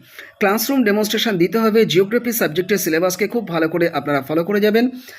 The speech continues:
আপনারা স্কুল সার্ভিস কমিশনের যে সিলেবাস রয়েছে জিওগ্রাফি সাবজেক্টের, সেটিকেই খুব ভালো করে ফলো করে যাবেন ইন্টারভিউ দেওয়ার জন্য। ক্লাস টিচিং ডেমনস্ট্রেশন দিতে হবে। এই বিষয়টিকে আগাম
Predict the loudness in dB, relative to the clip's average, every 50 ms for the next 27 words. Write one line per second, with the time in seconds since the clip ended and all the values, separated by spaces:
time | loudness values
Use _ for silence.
0 | -16 -10 -6 -6 -2 0 0 0 0 -2 -2 -4 -2 0 2 2 2 2 0 -2
1 | 0 -2 0 0 0 0 -2 -2 0 0 0 0 0 -2 0 0 0 -2 0 0
2 | -2 0 0 0 -2 -2 -2 -2 -4 -2 -2 -2 -2 -2 -2 -2 -2 -4 -2 -2
3 | -2 0 2 0 0 0 -4 -12 -20 _ -14 -6 -2 -2 0 0 0 -4 -4 -4
4 | -2 -4 -4 -4 -2 -2 0 0 0 0 0 -2 -2 -2 -2 -2 0 0 0 0
5 | 2 0 2 2 2 2 2 0 0 0 0 2 2 0 -2 -2 0 0 2 2
6 | 2 2 2 2 2 2 2 0 -2 -6 -14 -20 -20 -20 -20 -18 _ -2 -2 0
7 | 0 0 -2 -2 -2 0 0 0 2 0 0 0 -2 -2 -2 0 0 0 2 0
8 | 0 0 0 0 0 4 4 4 2 4 4 4 4 4 2 -2 -2 -2 -2 -2
9 | -2 -2 -2 -2 -2 -2 -2 -2 0 0 0 0 0 -2